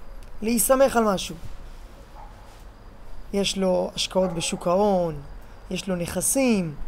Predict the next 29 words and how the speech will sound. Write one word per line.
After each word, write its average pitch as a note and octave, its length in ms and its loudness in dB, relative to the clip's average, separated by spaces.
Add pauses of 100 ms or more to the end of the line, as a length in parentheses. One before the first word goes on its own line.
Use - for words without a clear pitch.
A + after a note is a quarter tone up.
(340)
יש A3 220 4
לו F#3+ 400 4 (120)
כלי A3 240 6
נשק, A3+ 540 8 (560)
יש A#3 180 4
לו A3 100 8
רישיון G#3+ 380 6
טיס, B3 640 12 (220)
יש A#3+ 160 6
לו A#3 80 8
אזרחות G3+ 440 2
בריטית, B3+ 640 6 (160)
כל E4+ 180 4
אחד D#4 220 10
יש C4+ 140 0
לו C#4 80 -2
כל D#4 140 8
מיני C#4+ 140 8
דברים C4+ 300 8
שהוא C4 160 4
אומר, C#4 240 4
"תשמע, C4+ 400 10
במצבי, A#3 600 6 (440)
מצבי B3 500 12
קיצון D4 420 12
יש C#4+ 320 12
לי B3+ 280 6 (280)
תוכניות C4+ 500 10
מגירה". G#3+ 380 8